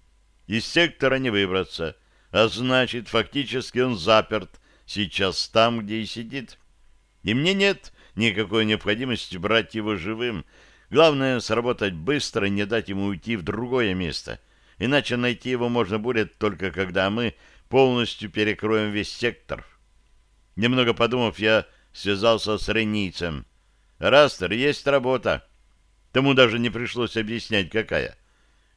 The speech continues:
«Когда и где?» сразу спросил он. «За тобой приедет Клув.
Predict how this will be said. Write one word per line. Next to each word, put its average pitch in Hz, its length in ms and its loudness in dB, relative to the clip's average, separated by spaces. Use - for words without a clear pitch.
«Когда 85 460 0
и 90 80 -4
где?» 92 380 0
сразу 101 400 2
спросил 80 460 -6
он. 53 180 -14
«За 101 180 0
тобой 127 320 4
приедет 117 520 0
Клув. 135 420 -2